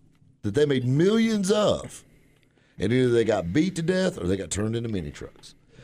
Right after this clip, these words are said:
So right now you've got these trucks there's not that many of, and you've got the kid, the guys who were teenagers that desired, that wanted these vehicles in the nineties that are now thirty-something. And they're established. And they have a wife and kids, and they're looking for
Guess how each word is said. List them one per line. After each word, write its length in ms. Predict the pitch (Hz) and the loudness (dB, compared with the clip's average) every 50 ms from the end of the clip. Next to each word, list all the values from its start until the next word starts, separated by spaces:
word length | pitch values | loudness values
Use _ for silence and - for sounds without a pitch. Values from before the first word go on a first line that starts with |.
| - - _ _ | -20 -20 _ _
So 180 | - - 104 | -4 -2 0
right 200 | 107 107 95 - | 2 2 0 0
now 260 | 73 104 123 151 156 151 | 0 0 2 4 4 2
you've 200 | 143 131 127 123 | 2 2 0 0
got 120 | 123 104 | 0 0
these 140 | 104 113 - | 0 -4 -2
trucks 260 | - 131 120 98 - | -2 -4 -4 -2 -2
there's 200 | 104 107 98 - | -2 -2 -2 -2
not 120 | 120 - | -4 -4
that 140 | - 104 92 | -4 -4 -2
many 260 | 107 104 98 98 110 139 | -2 -2 0 0 2 2
of, 200 | 147 143 120 - - - - - - | 2 2 0 -2 -6 -20 -20 -14 -4
and 180 | - 92 101 117 | -2 -2 0 0
you've 160 | 139 143 117 | 0 0 2
got 400 | 110 143 131 123 113 - - - | 2 2 4 2 2 0 -2 -4
the 100 | - 101 | -4 -4
kid, 420 | 92 - - - - 147 143 127 104 | -4 -6 -4 -2 0 0 0 0 -2
the 80 | 123 | 0
guys 220 | 123 131 127 123 98 | 2 2 2 2 0
who 80 | 95 | -2
were 80 | 90 87 | -4 -4
teenagers 880 | - - - 175 175 185 175 151 123 110 101 95 82 85 92 85 73 | -4 -6 -4 -2 0 0 0 2 2 2 2 0 0 -2 -4 -4 -2
that 280 | 87 90 67 - - 67 | -2 -4 -4 -4 -8 -6
desired, 640 | 69 92 85 82 - 87 104 131 143 120 98 90 82 | -4 -4 -4 -2 -2 0 0 2 2 2 0 -2 -2
that 120 | 85 76 | -4 -4
wanted 400 | 73 85 101 127 160 180 175 151 | -4 -4 -2 0 0 0 0 0
these 240 | 113 107 95 82 82 | 0 -2 -2 -4 -4
vehicles 460 | 82 92 92 95 90 - 87 80 64 | -2 0 0 0 -2 -4 -6 -6 -4
in 120 | 80 82 78 | -6 -6 -4
the 60 | 82 | -4
nineties 560 | 98 131 156 175 160 127 101 98 98 - - - - - - - - | -2 0 0 2 0 0 0 -2 -4 -4 -8 -18 -20 -20 -20 -8 -2
that 140 | - 160 151 | -2 0 2
are 120 | 147 151 | 2 2
now 200 | 151 151 151 139 | 2 2 0 0
thirty-something. 840 | 127 - - 165 156 147 123 98 82 - - 82 64 - - - - - - - - - - - - - - - _ _ _ _ _ - | -2 -2 0 2 2 2 2 0 -2 0 -4 -4 -4 -6 -12 -16 -18 -18 -20 -20 -20 -20 -20 -20 -20 -20 -20 -20 _ _ _ _ _ -8
And 400 | - - 117 117 113 113 107 104 | -2 0 2 2 2 2 2 0
they're 140 | 117 120 120 | 0 0 0
established. 760 | - - - - 110 110 104 92 - - 52 - - - - - - - - - - - - | 0 -2 -2 -2 0 0 0 -2 -2 -6 -10 -10 -12 -18 -20 -20 -20 -20 -20 -20 -20 -18 -4
And 420 | - - 110 107 107 107 104 98 104 | 0 0 2 2 2 2 2 2 2
they 60 | 107 | 2
have 160 | 107 117 117 | 2 2 2
a 40 | 113 107 | 2 0
wife 380 | 101 101 101 101 85 80 76 85 | 0 0 0 0 -2 -2 -2 -4
and 120 | 95 95 | -6 -4
kids, 300 | - - 123 107 92 82 | -4 -2 -2 -2 -2 -2
and 80 | 101 123 | -2 -2
they're 80 | 135 135 | -2 0
looking 360 | 131 139 156 151 - 131 120 | 2 2 0 0 -2 -4 -6
for 400 | - - 123 110 104 101 98 92 | -2 -2 -2 0 2 0 0 -2